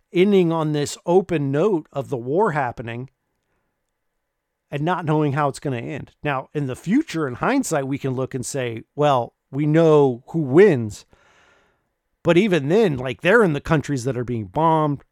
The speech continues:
I just found it very effective. I don't know that I'd watch it again. There are good parts, um,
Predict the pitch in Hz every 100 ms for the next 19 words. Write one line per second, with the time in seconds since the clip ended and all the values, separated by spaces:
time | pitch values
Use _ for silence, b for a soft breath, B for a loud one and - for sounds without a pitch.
0 | _ _ _ - 208 196 - 180 151 135
1 | 135 165 175 151 - 123 - - - _
2 | _ _ _ _ _ _ _ _ _ -
3 | 175 302 254 240 196 160 120 104 120 156
4 | - 185 175 - 190 185 - 170 196 240
5 | 151 - 175 147 - 139 147 139 - -
6 | - 139 135 135 127